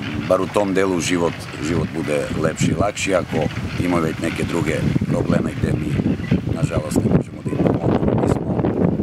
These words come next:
ovaj, evo, opet izmenili veliki broj kontejnera, dakle, prošle godine sto petnaest, sada devedeset pet, dakle, to je dvesta deset kontejnera u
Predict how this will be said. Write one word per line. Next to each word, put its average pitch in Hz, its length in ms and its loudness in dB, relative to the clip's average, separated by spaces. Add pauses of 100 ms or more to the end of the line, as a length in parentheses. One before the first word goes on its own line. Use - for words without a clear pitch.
(360)
ovaj, 85 140 0
evo, 87 180 4 (100)
opet - 240 0 (500)
izmenili - 580 2 (560)
veliki - 320 0
broj - 260 0
kontejnera, - 460 0 (120)
dakle, - 140 -4 (100)
prošle - 340 2
godine - 260 0
sto - 180 0 (140)
petnaest, - 400 2 (280)
sada - 240 0 (320)
devedeset 82 460 0
pet, - 340 2
dakle, - 260 -6
to - 60 4
je - 60 6 (100)
dvesta - 360 2
deset - 320 0
kontejnera 78 520 0
u 78 140 -2